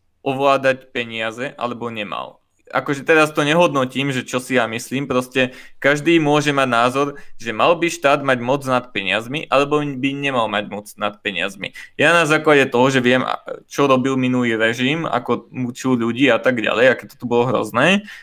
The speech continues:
tak som skôr za to, že štát by nemal mať moc nad peniazmi, ale chápem, že nejakí ľudia proste si povedia, že to je malá cena za to a že proste štát by mal mať moc nad peniazmi.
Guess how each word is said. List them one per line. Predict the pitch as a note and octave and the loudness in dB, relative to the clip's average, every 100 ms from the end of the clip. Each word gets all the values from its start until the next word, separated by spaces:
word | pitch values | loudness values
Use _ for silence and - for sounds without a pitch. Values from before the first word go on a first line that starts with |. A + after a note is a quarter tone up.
| _ | _
tak | - C3 | -2 -2
som | - D#3 | 0 -2
skôr | D3+ D3 B2+ | 0 -2 2
za | A2+ A2+ | 2 2
to, | - D3 | 2 2
že | B2 A#2+ - - _ | 4 4 2 -6 _
štát | - B2+ B2 | -2 0 0
by | G#2+ | -4
nemal | G#2 G#2 A#2 | -2 0 2
mať | C3 B2+ - - | 0 -2 -8 -6
moc | C3+ B2+ | -4 -2
nad | C#3+ C#3+ | -2 -2
peniazmi, | D3 D3+ D3+ D3+ | -2 0 0 -2
ale | - D#3 D#3 | 0 2 2
chápem, | D#3+ C#3 D#3+ D#3+ D#3+ D#3 | 4 4 4 0 -6 -6
že | B2+ | -8
nejakí | C3 C3+ C3+ C3+ | -6 -8 -6 -8
ľudia | A#2+ A2+ B2 B2 | -8 0 0 0
proste | A#2 - B2+ | -6 -10 -12
si | B2 | -10
povedia, | G#2+ A2+ A#2 A#2+ | -4 -4 0 0
že | A2+ | 0
to | G#2 | -2
je | A#2 | 0
malá | A2+ A2+ A#2 | 2 2 2
cena | B2+ A#2+ A2 | 0 -4 -2
za | G2+ | 0
to | B2+ | 2
a | A2+ | 2
že | A2 | 0
proste | G#2 - - - | -8 -12 -14 -8
štát | A2 G#2 | -4 -4
by | - - | -8 -6
mal | G#2 | -6
mať | - - _ | -6 -14 _
moc | - - | -20 -18
nad | - - | -20 -18
peniazmi. | - - - | -18 -18 -20